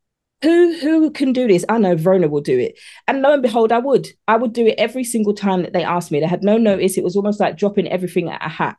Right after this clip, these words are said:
And of course, they didn't say thank you. And it kind of got into that pattern where I started to resent doing anything, not just in church, but also in work environments, in the corporate world, et cetera. But from people pleasing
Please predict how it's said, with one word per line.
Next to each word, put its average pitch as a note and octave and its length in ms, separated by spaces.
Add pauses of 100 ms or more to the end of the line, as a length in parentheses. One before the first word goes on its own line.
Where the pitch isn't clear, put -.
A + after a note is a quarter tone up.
And D#3+ 100
of D3+ 120
course, D#3+ 320
they A3 100
didn't E3 200
say C#3+ 180
thank F3 320
you. G3 200 (320)
And A#3+ 120
it A#3+ 80
kind C#4+ 180
of D4+ 80
got C#4+ 160
into A3 240
that F#3+ 220
pattern F#3+ 400
where D#3+ 300 (320)
I F3 40
started F#3 360
to G#3 120
resent F3 500
doing F3 220
anything, D#3+ 480
not C4+ 160
just - 260
in F3+ 140
church, E3 340
but F#3 120
also G3 260
in F3+ 260
work E3+ 280
environments, D#3 560
in D3+ 80
the D3+ 60
corporate F3+ 360
world, D3+ 220
et - 120
cetera. C#3+ 440 (460)
But - 260
from G3+ 260
people D4 260
pleasing A#3 600